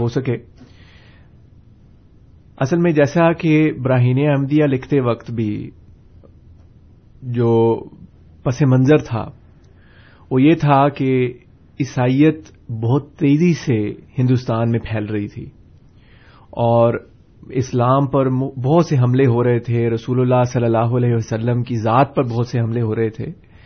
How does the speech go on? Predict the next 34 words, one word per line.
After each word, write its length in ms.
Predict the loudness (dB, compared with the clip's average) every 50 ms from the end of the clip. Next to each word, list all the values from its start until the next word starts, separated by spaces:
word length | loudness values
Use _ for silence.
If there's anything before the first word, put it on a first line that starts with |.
| -20 -20 -20 -20 -20 -20 -20 -20 -20 -20 -20 -20 -20 -20 -20 -20 -20 -20 -20 -20 -20 -20 -20 -20 -20 _ _ -20 -20 _ -20 -12 -6
تو 300 | -2 0 0 0 -2 -2 -2
ان 200 | 0 0 0 0
کو 540 | 0 2 4 6 6 6 4 2 0 -4 -12 -20 -20 -20 -20 -20 _ _ -10
جواب، 420 | -4 0 2 4 4 4 4 2 0 -4
ان 160 | -4 -4 -2 0
کا 120 | 0 0
جواب 340 | 0 0 2 2 2 2 0
دینے 220 | 0 0 0 -2
کے 120 | -2 -4 -6
لیے، 420 | -6 -4 -4 -2 -2 -2 -2 -4 -6 -6
ان 200 | -8 -8 -6 -4
اعتراضات 640 | -6 -6 -6 -6 -6 -6 -6 -4 -4 -4 -6 -8
کو، 520 | -10 -10 -8 -4 -4 -2 -4 -4 -4 -6 -10 -12 -14 -20 -20 _ _ _ -16
آ، 380 | -14 -12 -10 -8 -8 -10 -10 -12
کھوکھلا 480 | -14 -10 -6 -6 -4 -2 -2 -2 -2
ثابت 380 | -2 -2 -4 -6 -6 -6 -6 -6
کرنے 280 | -8 -6 -6 -6 -6 -6
کے 120 | -6 -6
لیے 360 | -6 -6 -6 -6 -6 -6 -6 -8 -10 -14 -20 -20 -16
اور 380 | -10 -4 -2 2 2 2 2 0 -4 -14 -18 -10
اسلام 640 | -8 -8 -8 -8 -6 -6 -4 -2 -2 0 0 -2 -2
کی 300 | -4 -6 -6 -6 -6 -6
صداقت 520 | -8 -8 -8 -6 -4 -4 -4 -2 -2 -4 -2
ثابت 340 | -2 -2 -2 -2 -2 -4 -4
کرنے 280 | -6 -4 -4 -4 -4
کے 80 | -6 -6
لیے 300 | -6 -4 -4 -6 -6 -6 -4 -2
حضرت 220 | -2 0 0 -2
مسیح 380 | -2 -4 -4 -2 -2 0 0 2
موعود 300 | 2 0 0 0 0 0
علیہ 140 | 0 -2 -2
الصلوۃ 360 | -4 -4 -4 -4 -4 -4 -4
والسلام 420 | -4 -6 -6 -6 -8 -6 -6 -6
نے 200 | -6 -6 -8 -10